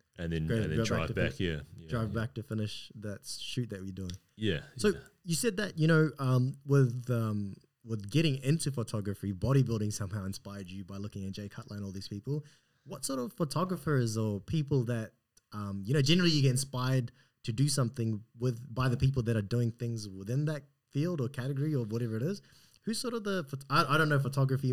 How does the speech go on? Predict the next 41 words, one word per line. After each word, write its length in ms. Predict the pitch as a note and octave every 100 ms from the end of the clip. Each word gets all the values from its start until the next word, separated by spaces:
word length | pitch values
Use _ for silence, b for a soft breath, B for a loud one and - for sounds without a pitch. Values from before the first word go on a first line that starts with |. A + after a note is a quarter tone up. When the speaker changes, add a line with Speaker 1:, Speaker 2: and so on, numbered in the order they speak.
| A#2
Speaker 2:
that 220 | A2 B2+ G2
well 160 | B2
myself, 420 | A2+ G#2+ - A#2+
like 140 | - -
people, 400 | - C3+ F#3+ G#3 b b b -
but 240 | C#3 C#3
who's 180 | D#3 G#3
someone 300 | G#3+ G3 G3
that 140 | F#3
you 120 | D3+
sort 220 | D#3+ D#3+ D3
of 60 |
look 160 | B2 C3
up 120 | C3+
to 100 | -
that 160 | A#2 A2+
take 240 | - B2+
good 180 | G2+ C3+
photos 320 | - A#2+ A2+
of 80 | G2+
other 160 | G#2+ A2
people, 300 | - G2 F#2+
like, 220 | F#2+ F2+
that 140 | G#2+ G#2
you 180 | G#2 A2+
thought 320 | - G#2 F#2
that 160 | G#2+
was 360 | G2 F#2+ F#2 - _ _ _ -
really, 200 | A2 G#2
really 160 | G#2
good? 180 | A2 G#2+ - _ _ _
Speaker 1:
Yeah. 360 | F2+ G2+ D3+ C#3+ - -
Um, 460 | A2 G#2+ G#2+ A2 - _ _ _ - _ _
I, 280 | C3+ D#3 E3+ -
I 160 | B2+
always 540 | B2 B2 B2+ G#2+ - - _ _ _ -
admired, 600 | E2+ F2+ F2+ F2+ F2+ F2+ - G2
um, 440 | F2+ E2+ E2+ D#2+ -
American 460 | E2+ E2+ F2 F#2
photographers, 800 | F2 - F#2+ F#2 - G2 F#2+ - -
like, 220 | G2 E2